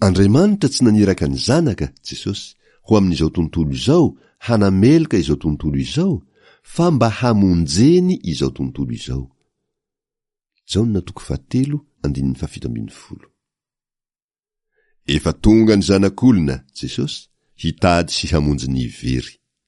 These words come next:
Lioka toko fahasivy ambin'ny folo, andininy fahafolo.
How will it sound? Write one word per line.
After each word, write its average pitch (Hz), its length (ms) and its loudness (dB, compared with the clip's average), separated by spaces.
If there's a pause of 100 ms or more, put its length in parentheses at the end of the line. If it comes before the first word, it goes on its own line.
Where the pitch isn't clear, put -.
(600)
Lioka 107 440 2
toko 101 260 -8
fahasivy - 580 -2
ambin'ny 69 260 -4
folo, 160 400 -6 (640)
andininy 65 380 -4
fahafolo. 62 580 -10